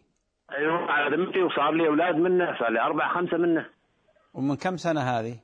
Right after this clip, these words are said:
Speaker 1: والله من يمكن من ثلاثة وتسعين
Speaker 2: أوه،
Speaker 1: أو
Speaker 2: الله
Speaker 1: اثنين،
Speaker 2: يرحمه.
Speaker 1: أو أربعة وتسعين.
Speaker 2: الله المستعان. إنا لله
Speaker 1: أيوة.
Speaker 2: وإنا إليه راجعون. طيب، أبشر يا أبو عمر.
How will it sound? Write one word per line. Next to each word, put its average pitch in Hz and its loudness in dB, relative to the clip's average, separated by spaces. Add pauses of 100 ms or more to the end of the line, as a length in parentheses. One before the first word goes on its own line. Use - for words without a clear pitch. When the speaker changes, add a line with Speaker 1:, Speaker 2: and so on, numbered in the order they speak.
(680)
Speaker 1:
والله 117 2
من 143 2
يمكن 139 0
من 143 2
ثلاثة 143 0
وتسعين 135 0 (640)
Speaker 2:
أوه، 117 -8
Speaker 1:
أو 117 0
Speaker 2:
الله 127 2
Speaker 1:
اثنين، 139 0
Speaker 2:
يرحمه. 131 -2
Speaker 1:
أو 139 2
أربعة 135 0
وتسعين. 143 -2 (560)
Speaker 2:
الله 117 -2
المستعان. 95 -12 (300)
إنا 95 -8
لله 82 -6
Speaker 1:
أيوة. 107 0
Speaker 2:
وإنا 107 -8
إليه 95 -10
راجعون. 85 -16
طيب، 127 -2 (680)
أبشر 156 -4
يا 165 -2
أبو 156 -2
عمر. 135 -4